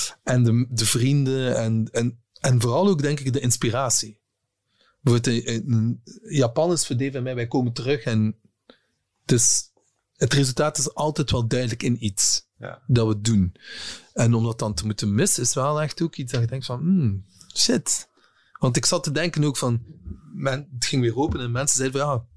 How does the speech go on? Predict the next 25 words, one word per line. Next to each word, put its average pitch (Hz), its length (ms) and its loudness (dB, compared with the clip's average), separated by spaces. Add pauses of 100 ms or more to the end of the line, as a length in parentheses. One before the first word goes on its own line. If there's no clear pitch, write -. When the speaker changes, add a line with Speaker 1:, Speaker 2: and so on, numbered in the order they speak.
(280)
Speaker 1:
je - 140 -20
kunt - 180 0
weer 123 100 2
op 104 100 -2
vakantie 175 540 0
gaan 180 240 -4
en 156 60 0
waar 135 120 0
ga 135 100 0
je 135 80 -2
naartoe?" 196 540 2 (280)
<laughs> - 280 -4
En 117 400 2
het 156 100 0
eerste 143 200 0
dat 117 100 2
wij 117 240 2
zeiden 117 300 0
van, - 100 -12 (300)
"We - 140 -20
kunnen 120 220 4
niet 104 120 6
naar 92 120 2
Japan, 98 340 -4
hè. 98 80 -4